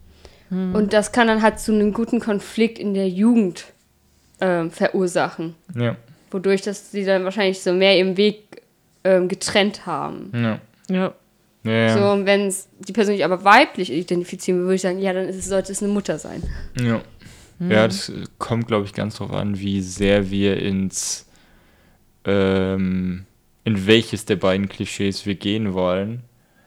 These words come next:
Speaker 3: Äh, weil wir sind quasi schon beim Charismatischen ja da. Äh, und wenn wir, äh, quasi ins männlich-charismatische gehen, ist es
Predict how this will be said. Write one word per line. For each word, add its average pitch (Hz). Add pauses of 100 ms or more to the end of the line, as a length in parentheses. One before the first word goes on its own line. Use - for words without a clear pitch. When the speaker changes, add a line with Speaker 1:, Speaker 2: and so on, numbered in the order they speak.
(300)
Speaker 3:
Äh, 92
weil 101
wir 101
sind 101
quasi 98
schon 101
beim 92
Charismatischen 95 (100)
ja 95
da. 98 (640)
Äh, 104
und 101
wenn 104
wir, 98 (400)
äh, 101
quasi 98
ins 95
männlich-charismatische 107
gehen, 107 (400)
ist 107
es 104